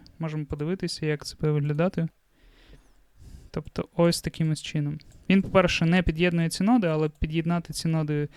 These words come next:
не проблема. Але, як ви бачите, він, е, створив нам, е, субагента, але до цього субагента він взагалі не створив головного агента,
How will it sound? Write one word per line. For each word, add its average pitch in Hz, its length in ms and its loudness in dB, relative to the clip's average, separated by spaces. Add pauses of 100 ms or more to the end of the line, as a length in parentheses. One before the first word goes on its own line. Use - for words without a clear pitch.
(340)
не 165 140 2
проблема. 185 460 2
Але, 160 100 2
як 151 140 -4
ви 160 40 -4
бачите, 170 440 -2
він, 165 320 0
е, 151 200 2
створив 165 500 0
нам, 160 320 -2
е, 160 220 2
субагента, 170 840 2 (360)
але 160 300 4
до 156 140 -6
цього 170 260 0
субагента 175 500 -2
він 175 220 0 (180)
взагалі 180 380 2
не 180 220 2
створив 180 300 2
головного 151 480 0
агента, 151 440 -4